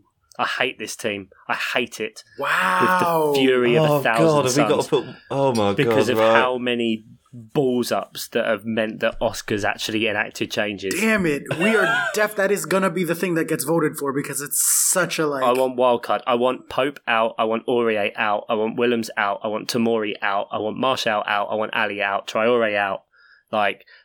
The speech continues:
Speaker 2: Why do you want Martial out? Martial is good.
Speaker 1: 'Cause reasons. I don't know.
Speaker 2: Okay.
Speaker 1: I just got mad. There were too many changes that I was looking at.
Speaker 2: <laughs>
Speaker 1: No one ever goes for points it, so I'm going wild card.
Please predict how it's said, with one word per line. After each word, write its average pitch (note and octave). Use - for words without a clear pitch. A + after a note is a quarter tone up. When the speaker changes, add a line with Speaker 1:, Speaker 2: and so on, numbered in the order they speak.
Speaker 2:
Why F#3+
do D4
you D#4
want D#4+
Martial C4
out? C3+
Martial B3
is F#3+
good. G#3+
Speaker 1:
'Cause C#3+
reasons. A2
I A#2
don't A2+
know. F#2+
Speaker 2:
Okay. -
Speaker 1:
I -
just C3+
got C3
mad. A#2
There B2
were B2+
too D3
many C#3
changes A#2+
that A#2+
I -
was A2+
looking -
at. -
Speaker 2:
<laughs> F#3+
Speaker 1:
No C3+
one C#3+
ever B2+
goes A2+
for A#2+
points A2
it, G#2
so -
I'm A2+
going A2
wild G2+
card. F#2+